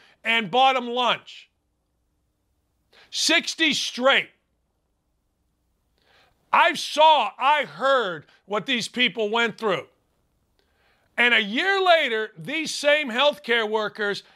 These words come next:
have to be fired, according to our president, because they're not vaccinated, because they made a personal choice. And now this guy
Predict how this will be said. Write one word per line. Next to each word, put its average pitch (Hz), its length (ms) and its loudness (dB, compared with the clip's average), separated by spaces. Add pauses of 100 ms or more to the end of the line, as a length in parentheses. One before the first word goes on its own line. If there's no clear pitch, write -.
have - 340 -2
to 277 100 -8
be 247 160 0
fired, 262 580 0
according 262 420 -4
to 247 80 0
our 208 120 4
president, 247 640 0 (1400)
because 240 720 0 (140)
they're 247 300 0
not 262 300 -2
vaccinated, 262 840 0 (420)
because 220 440 -2
they 240 240 0
made 277 260 0
a 247 40 -2
personal 254 560 -2
choice. 277 500 0 (300)
And 208 260 0
now 262 520 4 (220)
this 254 400 -4
guy 208 680 2